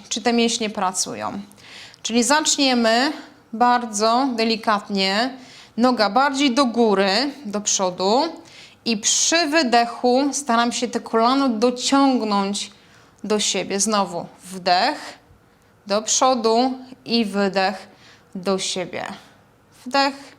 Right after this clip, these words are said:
i wydech. Dociskamy cały czas dolną część pleców do podłogi. Możecie również pomyśleć o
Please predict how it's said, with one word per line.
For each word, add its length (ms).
i 360
wydech. 720
Dociskamy 680
cały 340
czas 580
dolną 340
część 240
pleców 420
do 100
podłogi. 1040
Możecie 360
również 260
pomyśleć 480
o 240